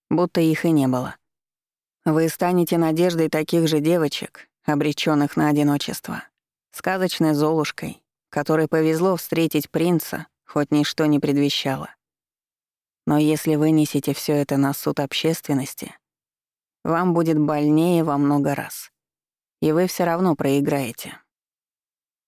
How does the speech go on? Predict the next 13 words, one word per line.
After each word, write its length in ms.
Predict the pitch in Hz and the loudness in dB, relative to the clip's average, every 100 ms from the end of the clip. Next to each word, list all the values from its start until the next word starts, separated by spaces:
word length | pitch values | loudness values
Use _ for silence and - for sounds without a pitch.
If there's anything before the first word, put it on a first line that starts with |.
| _ _ _ - | _ _ _ 0
«Да 220 | 185 180 | 2 2
пошел 440 | 190 185 220 190 | 0 0 0 -2
ты», — 200 | - 147 - _ _ _ _ | -4 -12 -12 _ _ _ _
процедила, 600 | 170 147 - 147 147 135 | -6 -6 -4 -2 0 -2
поднимаясь. 720 | 135 143 143 143 135 - - - _ _ _ _ _ | 0 0 2 0 -6 -12 -18 -18 _ _ _ _ _
«Я 220 | 196 190 190 | 0 2 2
лучше 280 | 185 - | 0 0
буду 240 | 180 175 175 | 2 4 4
Золушкой 560 | 175 208 165 - 160 | 4 2 2 0 -2
с 80 | 147 | 0
чувством 400 | - 190 - 170 | -2 -2 0 -2
собственного 640 | 170 185 - - 170 160 160 | 0 -2 -2 0 2 4 2
достоинства, 840 | 170 - 165 143 139 - 151 | -2 0 2 2 0 -6 -12